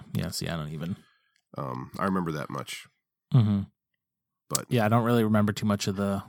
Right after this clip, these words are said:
Speaker 1: the heists. Even then, it's like we already mentioned too. It's like once things start getting too technological with this kind of stuff, it's not as I don't know. I don't know if it's just, it's not as exciting. I'm, I feel like I'm definitely getting in, in my old man shit these days with <laughs> stuff like this, but I'm like,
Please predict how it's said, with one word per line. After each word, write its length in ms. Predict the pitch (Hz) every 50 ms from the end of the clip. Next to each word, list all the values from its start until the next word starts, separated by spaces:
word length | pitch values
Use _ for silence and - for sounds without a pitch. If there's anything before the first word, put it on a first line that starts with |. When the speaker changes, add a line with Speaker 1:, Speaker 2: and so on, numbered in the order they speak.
| - - _ _ _ _ _ - 180 - _ - -
Speaker 1:
the 120 | 117 113
heists. 460 | 110 - 113 110 107 - - - - -
Even 280 | - 202 196 226 233
then, 240 | 214 202 180 156 - -
it's 180 | 143 - - 170
like 140 | 165 139 - 135 -
we 120 | 139 131
already 240 | 127 123 117 117 113
mentioned 420 | 107 113 110 113 113 - 110 104 -
too. 160 | - 110 113
It's 120 | 104 -
like 200 | 95 90 - - - _ _ _ _ _ _ _ _ _ _ _ _ -
once 240 | 107 104 104 -
things 220 | - 127 113 107 -
start 220 | - 113 107 104
getting 220 | 120 117 113 104 98
too 160 | - - 120
technological 840 | - - 110 - - 113 101 101 104 107 110 104 113 101 - 95 90
with 100 | 90 85
this 140 | 95 - -
kind 200 | - 87 85 69
of 60 | 65
stuff, 280 | - - 80 - - -
it's 200 | - - - 95
not 240 | 95 85 78 78
as 400 | 76 76 82 80 - - - - - - - _ _ _ _ _ _ _ _ _ _ _ _ _ _ _ _ _ _ _ _ _ _ _
I 40 | 202
don't 80 | 226 240
know. 160 | 160 147 104 - _ _ -
I 40 | - 123
don't 80 | 139
know 60 | 156 143
if 80 | 131
it's 120 | - - -
just, 220 | 185 - - -
it's 140 | - - -
not 120 | 107 98 98
as 100 | 98 -
exciting. 420 | - - - 98 117 123 104 85
I'm, 180 | 78 82 92 - -
I 40 | -
feel 180 | - - 104
like 140 | 98 98 -
I'm 160 | 101 98 95
definitely 320 | 90 - 98 - - 104 98
getting 280 | 95 98 95 92 92
in, 280 | 95 95 92 90 90 - - _ _ - - - - - _ _ _ _ _
in 140 | 123 117 104
my 160 | 101 92 95
old 340 | - 90 98 104 107 95 95
man 300 | 95 98 104 110 110 104
shit 300 | - - - 85 80 -
these 200 | - 92 87 -
days 380 | - 98 87 90 90 92 - -
with 80 | 90 -
<laughs> 80 | - -
stuff 260 | 113 107 - - -
like 180 | 156 143 139 135
this, 340 | 127 127 131 139 135 - -
but 220 | - 120 117 110
I'm 100 | 107 107
like, 180 | 110 110 110